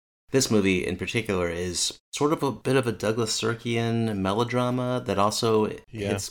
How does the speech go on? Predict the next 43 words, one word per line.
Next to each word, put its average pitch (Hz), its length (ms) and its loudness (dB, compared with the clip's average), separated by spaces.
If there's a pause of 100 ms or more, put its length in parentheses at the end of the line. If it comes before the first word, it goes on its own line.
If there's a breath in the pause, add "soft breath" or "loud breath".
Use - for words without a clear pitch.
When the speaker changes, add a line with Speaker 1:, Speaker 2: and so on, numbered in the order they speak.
(120)
Speaker 1:
on 98 280 -2
fifties 113 500 -2
camp 104 380 0 (180)
and 101 160 0
also 104 500 4
subverts - 760 0 (160)
the 101 220 2
image 107 260 6
of 92 320 -2
women 110 560 0
Speaker 2:
Yeah. 110 140 2
Speaker 1:
as 85 340 -2 (180)
sex - 280 -4
symbols 113 500 0
or 87 280 -2
love 95 340 -4
interests - 640 -2 (160)
and 95 180 -2
kind 104 160 -2
of 92 180 -4
plays 107 300 6
with 110 180 0
that 110 420 4
in 113 160 4
a - 20 4
really 127 260 6
interesting 95 460 2
way, 95 360 -2 (100)
and 87 120 -2
I 95 80 -2
think 107 200 2
a 90 80 -2
really 87 260 0
provocative 90 540 -4
way. 104 260 -2 (240)
It - 60 -4
sort 117 180 2
of 90 80 0
turns 98 280 2
that 95 140 4
on 92 140 2
its - 160 -6
head. 95 240 -2